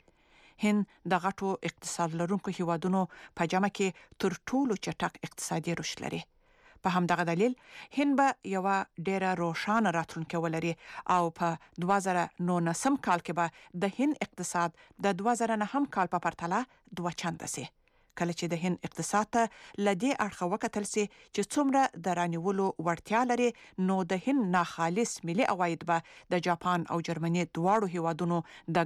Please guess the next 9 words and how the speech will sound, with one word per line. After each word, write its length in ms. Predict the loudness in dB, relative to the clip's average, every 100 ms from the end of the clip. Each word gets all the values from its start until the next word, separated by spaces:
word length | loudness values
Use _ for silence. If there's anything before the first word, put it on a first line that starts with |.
| 2
ګډو 180 | 0 0
عوایدو 320 | -2 -2 -4 -8
څخه 200 | -8 -6 -6 -8 _ _ -8
زیات 300 | -6 -6 -8 -12
وي. 100 | -12 -14 _ _ _ _ _ -20 -20 -20 -2
خو 100 | 0 2
د 80 | 2
نړیوال 320 | 2 2 0
وجهې 240 | -2 -4